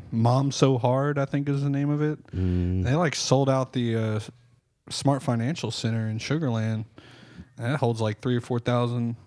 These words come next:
Speaker 1: I think.
Speaker 2: So, like, did they show up and just, like, cook
Speaker 1: <clears throat> They
Speaker 2: crock
Speaker 1: do a
Speaker 2: pot
Speaker 1: comedy
Speaker 2: meals or
Speaker 1: show.
Speaker 2: what? Oh,
Speaker 1: They
Speaker 2: those
Speaker 1: do a
Speaker 2: crock pot
Speaker 1: whole
Speaker 2: meals.
Speaker 1: <laughs>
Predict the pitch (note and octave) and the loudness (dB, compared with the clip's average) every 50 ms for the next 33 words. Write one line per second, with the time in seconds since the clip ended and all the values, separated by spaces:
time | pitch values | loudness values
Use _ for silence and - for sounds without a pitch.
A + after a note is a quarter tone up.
0 | - - - - - C3 - - B2+ B2 A#2+ G#2 - - - - - - - G2+ | -20 -20 -16 -10 -8 -6 -4 -2 0 0 0 -2 -6 -12 -14 -18 -2 2 4 4
1 | F#2 F2+ F2+ F2+ F2 D#2+ D#2+ E2 E2 F2 E2 E2 - - G2+ F2+ F#2 F#2+ F2 F2 | 4 4 4 2 0 -2 -2 0 2 2 2 2 2 2 4 4 4 2 2 2
2 | F2+ F2 E2 F2 D#2+ D#2+ D#2+ D#2 D#2 - - - G#2+ G2+ F3+ D3+ D#3 D#3 - - | 0 2 2 2 2 2 0 -2 0 -2 2 2 4 2 4 4 6 6 6 6
3 | G#3+ G3+ - C3+ C3+ C#3+ C#3 D3+ F3+ F#3+ C#3+ A#2 G2 F#2 A#2+ A#2+ A#2 A2+ A#2 A#2 | 8 6 6 6 6 6 6 6 4 4 4 4 4 6 6 4 4 2 0 -2
4 | A2+ A2 G#2 F#2 F2+ F2+ F2+ - - - - F3 C#3+ - - C#3+ C#3+ - - E2+ | 0 2 4 4 4 4 4 4 2 2 2 2 4 4 4 4 4 2 2 2
5 | F2 F2 F2 A#2+ - - - F#3+ - - - A#3 F#3 | 2 2 2 2 2 4 4 4 4 4 2 2 2